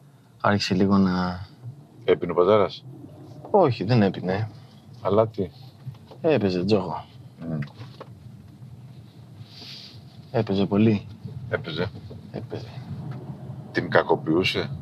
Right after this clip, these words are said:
Speaker 1: Ναι, ναι. Ναι.
Speaker 2: Ε;
Speaker 1: Ναι.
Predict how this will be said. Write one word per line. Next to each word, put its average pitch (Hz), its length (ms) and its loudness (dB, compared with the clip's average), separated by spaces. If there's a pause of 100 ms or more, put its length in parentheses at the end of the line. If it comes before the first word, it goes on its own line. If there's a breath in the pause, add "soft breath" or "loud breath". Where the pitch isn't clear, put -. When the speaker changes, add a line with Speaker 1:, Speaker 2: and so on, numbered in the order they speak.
(1200)
Speaker 1:
Ναι, 131 280 6
ναι. 82 200 -4 (1160)
Ναι. 95 200 -2 (360)
Speaker 2:
Ε; 98 140 -2 (420)
Speaker 1:
Ναι. 120 180 -2